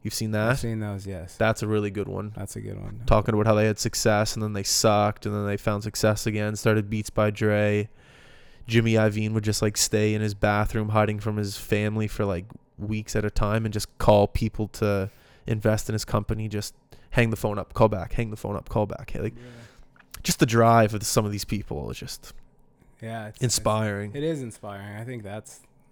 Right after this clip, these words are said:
Speaker 2: it's, it's cool to just hear that, and that's what motivates a lot of people in this space, right?
Speaker 1: Me, for
Speaker 2: Yeah,
Speaker 1: one hundred percent.
Speaker 2: me, me as well. It, it doesn't have to be in the art world. Like, I
Speaker 1: No.
Speaker 2: could,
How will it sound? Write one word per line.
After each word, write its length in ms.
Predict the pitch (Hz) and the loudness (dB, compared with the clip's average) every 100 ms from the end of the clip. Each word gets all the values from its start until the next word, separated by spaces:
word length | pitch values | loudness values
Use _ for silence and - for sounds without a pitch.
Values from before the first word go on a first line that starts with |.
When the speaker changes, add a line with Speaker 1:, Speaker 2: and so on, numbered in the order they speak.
| _ 113 | _ -20
Speaker 2:
it's, 140 | - | -16
it's 180 | 113 - | -16 -18
cool 240 | - 113 | -14 -12
to 80 | 107 | -12
just 260 | 104 101 - _ _ _ | -12 -14 -18 _ _ _
hear 280 | - 110 113 | -12 -10 -10
that, 260 | 92 98 101 | -12 -14 -14
and 260 | 98 110 - | -14 -16 -14
that's 200 | 117 - | -14 -12
what 100 | 101 | -10
motivates 680 | 107 104 104 104 104 - - _ _ | -10 -10 -10 -10 -12 -16 -20 _ _
a 40 | 117 | -12
lot 200 | 107 143 | -8 -8
of 80 | - | -8
people 300 | 110 - 107 | -10 -8 -8
in 60 | |
this 160 | 104 101 | -8 -10
space, 400 | - 92 87 - | -12 -14 -14 -14
right? 220 | 101 110 - 143 | -14 -14 -14 -6
Speaker 1:
Me, 320 | 123 113 110 - | -4 -4 -8 -16
for 120 | - | -10
Speaker 2:
Yeah, 100 | 117 | -6
Speaker 1:
one 80 | 113 | -4
hundred 220 | 113 123 | -4 -4
percent. 320 | 117 113 117 117 | -6 -6 -4 -4
Speaker 2:
me, 80 | |
me 40 | 117 | -6
as 140 | 104 | -6
well. 240 | 107 120 101 | -6 -6 -6
It, 220 | 107 - | -8 -10
it 160 | 123 120 | -10 -2
doesn't 260 | 156 139 | -2 0
have 240 | 127 127 - | -2 -4 -6
to 60 | |
be 260 | 117 123 123 | -6 -4 -2
in 140 | 139 | -2
the 140 | 127 107 | -4 -8
art 200 | 101 - | -14 -14
world. 300 | 101 101 104 | -14 -14 -14
Like, 180 | 113 | -12
I 60 | 117 | -4
Speaker 1:
No. 220 | 185 190 | 0 0
Speaker 2:
could, 100 | - | -2